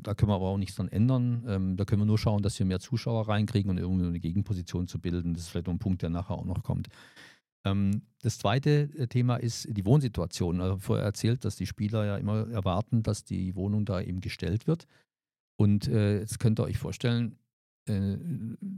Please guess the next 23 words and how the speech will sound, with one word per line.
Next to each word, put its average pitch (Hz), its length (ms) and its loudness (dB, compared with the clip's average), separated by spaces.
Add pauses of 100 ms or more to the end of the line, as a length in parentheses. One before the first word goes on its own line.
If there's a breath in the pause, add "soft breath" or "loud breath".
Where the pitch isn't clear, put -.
(460)
Bietigheim 110 420 -2
ist 107 160 -2
halt 101 280 0
Großraum - 400 -6
Stuttgart, 156 540 0
äh, 113 140 -2
mit 107 200 -4
all 104 140 -4
dem, 104 120 -2
was 104 140 -4
dazugehört 131 500 2
an 120 140 2
Kosten. 120 480 0
Wenn 98 100 2
ich 95 80 -2
jetzt - 180 -4
in, 98 200 -4
in 104 140 -4
Grimmitschau, 113 600 -4 (720 soft breath)
ähm, 104 540 2
oder 95 160 2
in 87 80 0
Weißwasser, 110 680 2